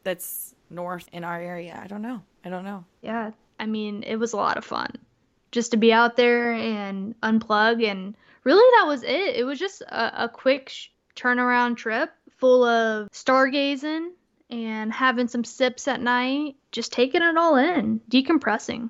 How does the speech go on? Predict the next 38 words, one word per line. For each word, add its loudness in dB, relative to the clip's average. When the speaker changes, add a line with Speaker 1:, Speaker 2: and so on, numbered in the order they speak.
Speaker 1:
It's -20
healthy. -12
That's -12
the -6
best -8
part, -8
right? -12
S-, -20
catching -4
fish -4
is -8
a -8
bonus. -8
And -14
you -14
got -8
to -20
go -8
with -8
Max -14
and -18
celebrate -12
your -16
birthday. -10
Just -18
get -8
the -8
hell 0
out 4
of -4
town 0
on -6
Thanksgiving -4
weekend. -12
Speaker 2:
<laughs> -14
Yeah, 6
and 0
I 0